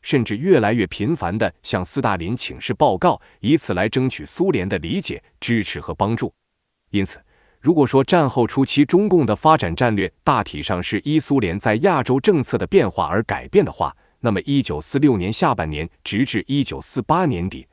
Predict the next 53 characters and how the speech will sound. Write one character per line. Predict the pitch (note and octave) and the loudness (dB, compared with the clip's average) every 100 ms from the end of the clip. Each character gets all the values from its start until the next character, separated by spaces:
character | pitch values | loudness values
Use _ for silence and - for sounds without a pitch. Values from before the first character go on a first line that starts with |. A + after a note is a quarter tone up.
| _ _ | _ _
苏 | - - G3 | -8 -2 2
联 | A#2 A2 | 2 2
与 | D2+ | -4
中 | - F3 G#3+ | 0 2 2
共 | G#3 | 0
的 | B2+ | 0
关 | E2+ G2+ | 0 -2
系 | G2+ - - | -2 -6 -10
则 | - F#2+ | -4 -4
呈 | F2+ F#2 | -2 -4
现 | G#2 F#2+ | -2 -2
出 | D#2+ G#2 | -2 -2
一 | F2+ | -2
种 | C#2 C2 - | -4 -10 -4
更 | - G3+ G2+ | 4 4 4
加 | G2 F#2+ | 0 0
微 | A2 B2 | 2 4
妙、 | D3 - - _ | 4 0 -6 _
更 | D#3 E2+ | 0 0
加 | E2+ F#2+ | -2 -4
复 | - C#3+ | 0 -2
杂 | E2+ - | -2 -10
的 | D2+ | -8
现 | - D#2+ | -6 -6
象。 | C#2 - _ _ _ _ _ _ | -6 -12 _ _ _ _ _ _
中 | D#3 D#3 | 2 4
国 | |
内 | D3 B2+ | 6 4
战 | C3+ A2+ E2+ | 4 0 -2
全 | - A#2+ | -4 0
面 | C#3+ A#2+ | 2 4
爆 | A#2+ | 2
发 | B2 A#2 | 2 0
以 | D#2 | -2
后， | - G2+ - _ | -4 -4 -6 _
苏 | - - D#3 | -2 4 4
联 | C#3 | 6
对 | C3 | 4
华 | A2 - C#3+ | 2 2 2
政 | G#3+ D#3+ | 2 0
策 | - G#2+ | 0 -2
的 | |
基 | G2+ C#3+ | 0 -2
本 | E2 | -2
方 | D#2+ B2 | -2 0
针 | C3+ C#3 - | 0 -2 -4
是 | - A#2+ | -6 -2
与 | G2+ | 0
美 | A2 D#2 | 0 -2
国 | D2+ A2 | -2 -2
一 | F#2 D3+ | -2 -4
致 | - E3 | 0 0
的， | B2+ | 0